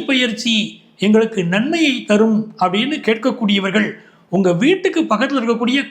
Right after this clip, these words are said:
காவல் தெய்வத்தை வழிபடுங்கள். முனீஸ்வரனாக இருக்கட்டும், ஐயனாராக இருக்கட்டும், சுடலை மாடனாக இருக்கட்டும், மாடசாமியாக இருக்கட்டும், அது மதுரை வீரனாக இருக்கட்டும், எந்த தெய்வம் உங்கள் வீட்டிற்கு அருகில் இருக்கக்கூடிய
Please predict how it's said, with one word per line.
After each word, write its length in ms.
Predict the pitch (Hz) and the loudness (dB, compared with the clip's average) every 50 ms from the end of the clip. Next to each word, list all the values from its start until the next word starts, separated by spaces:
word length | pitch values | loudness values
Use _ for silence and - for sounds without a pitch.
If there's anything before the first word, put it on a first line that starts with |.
| - - | -4 0
காவல் 420 | 208 214 240 302 339 349 349 330 311 220 | 2 2 4 2 2 0 0 -2 0 0
தெய்வத்தை 420 | 254 240 233 233 233 226 - 226 208 | 0 -2 -2 -2 -4 -4 -4 -4 -4
வழிபடுங்கள். 580 | 190 185 190 185 165 165 160 147 - 143 - - - - - _ _ _ _ _ - | -4 -4 -6 -6 -6 -8 -8 -8 -8 -8 -8 -10 -12 -14 -20 _ _ _ _ _ 0
முனீஸ்வரனாக 600 | 170 202 240 226 - 247 262 262 262 240 220 185 | 2 2 2 0 -2 -2 -2 0 0 0 0 0
இருக்கட்டும், 460 | 208 202 - 220 196 - 208 202 180 - - - _ _ - - - | 0 -2 -2 -4 -6 -2 -2 -4 -4 -4 -14 -20 _ _ -6 -4 -4
ஐயனாராக 520 | 190 247 285 294 294 285 269 262 240 202 220 | -2 0 0 0 0 0 0 0 -2 -2 -2
இருக்கட்டும், 380 | 202 - 214 180 170 214 208 214 - - _ _ _ - - | -2 -2 -4 -4 -2 -2 -4 -4 -8 -16 _ _ _ -2 -2
சுடலை 300 | 196 208 285 320 330 339 | 0 2 2 2 2 0
மாடனாக 440 | 320 294 277 269 262 254 254 240 208 | 0 0 0 0 0 0 0 0 0
இருக்கட்டும், 440 | 226 220 220 233 202 180 220 208 - - - - _ _ - 156 | 0 0 0 -2 0 0 0 -2 -2 -6 -18 -20 _ _ 0 2
மாடசாமியாக 760 | 180 233 285 330 320 330 330 311 311 311 294 302 285 247 240 247 | 2 4 2 0 2 2 2 2 2 2 0 2 0 0 0 -4
இருக்கட்டும், 400 | 233 220 240 202 - 226 185 - - - _ _ _ - | -4 -4 -4 -2 -2 -2 -4 -4 -10 -18 _ _ _ -2
அது 200 | - 165 190 202 196 | 0 0 0 0 -2
மதுரை 300 | 165 160 190 226 311 339 330 | -2 -2 0 2 2 2 2
வீரனாக 400 | 330 320 311 294 285 269 254 240 | 0 0 -2 0 0 0 0 0
இருக்கட்டும், 440 | 240 220 226 214 180 202 196 165 - - - - - _ - 147 143 190 226 | -2 -2 -4 -4 -4 -4 -4 -6 -6 -16 -20 -20 -20 _ -4 0 0 2 2
எந்த 280 | 269 311 330 349 359 330 294 208 220 | 0 -2 0 0 2 2 2 2 0
தெய்வம் 300 | 240 262 285 294 339 330 | 2 2 4 4 4 2
உங்கள் 240 | 302 285 262 233 208 | 2 2 2 2 2
வீட்டிற்கு 340 | 247 - - 269 233 208 240 | 0 -2 -2 -4 -4 -2 0
அருகில் 260 | 214 214 214 220 226 | 0 2 2 2 0
இருக்கக்கூடிய 420 | 208 190 214 208 214 - 190 190 | -2 -2 -2 -4 -4 -4 -6 -6